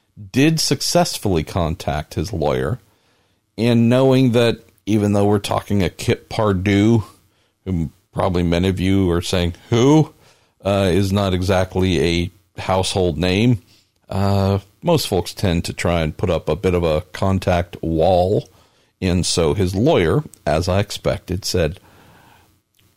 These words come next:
"Thanks for your request. Got it. I'll forward your request and contact info on to Kip."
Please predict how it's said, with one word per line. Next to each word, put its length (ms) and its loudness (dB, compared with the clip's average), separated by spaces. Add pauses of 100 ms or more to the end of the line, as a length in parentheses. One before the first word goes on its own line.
(240)
"Thanks 280 0
for 100 0
your 140 4
request. 600 0
Got 300 2
it. 260 0
I'll 300 2
forward 640 0
your 600 2
request 600 -4
and 160 -4
contact 600 -4
info 400 -2
on 240 -2
to 140 -10
Kip." 420 -6